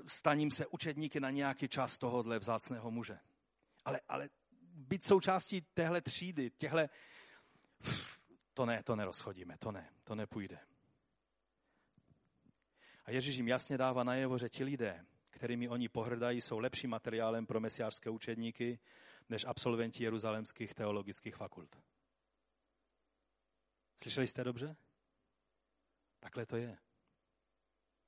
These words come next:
Četl jsem příklad o nějakém světoznámém svařeči, který, když se ho ptali, jak to teda je, jaké, jaký je ten fígl na to, že je takový dobrý svařeč.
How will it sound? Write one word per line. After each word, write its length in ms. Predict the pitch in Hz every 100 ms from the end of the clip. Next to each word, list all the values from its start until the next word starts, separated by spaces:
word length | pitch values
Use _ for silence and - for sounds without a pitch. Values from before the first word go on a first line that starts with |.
| _ _ _ _ - _ _ _ _ _ _ _ _ _ - -
Četl 220 | 127 139
jsem 160 | 139 131
příklad 320 | 151 151 135
o 60 | 127
nějakém 400 | 131 131 135 123
světoznámém 640 | 151 139 135 143 147 139
svařeči, 600 | - 131 127 127 143 175 - _ _ - - - - - - _ _ _ -
který, 500 | - 151 165 170 165 - -
když 140 | 143
se 120 | -
ho 80 | 170
ptali, 460 | 165 180 175 175 175 - - - - - _ - - -
jak 160 | - -
to 120 | 196
teda 240 | 180 160
je, 200 | 139 127
jaké, 320 | 139 202 196 180
jaký 220 | 190 202
je 80 | 196
ten 140 | 196
fígl 400 | - 208 180 156
na 140 | 139
to, 120 | 143 135
že 100 | 143
je 80 |
takový 300 | 143 - 143
dobrý 320 | 123 143 147 147
svařeč. 520 | - 151 127 -